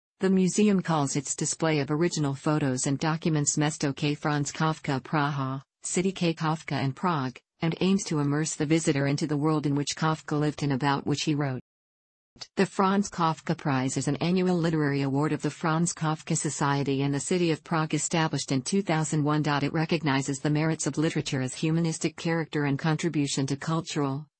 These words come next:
national, language and religious tolerance, its existential, timeless character,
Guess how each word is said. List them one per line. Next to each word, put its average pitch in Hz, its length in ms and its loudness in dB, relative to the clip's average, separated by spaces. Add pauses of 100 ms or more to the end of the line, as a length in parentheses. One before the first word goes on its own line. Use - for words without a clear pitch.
national, 160 640 0 (200)
language 175 460 2
and 143 180 2
religious 165 460 0
tolerance, 127 600 -2 (180)
its - 240 -2
existential, 165 1000 0 (180)
timeless 175 480 0
character, 147 640 -4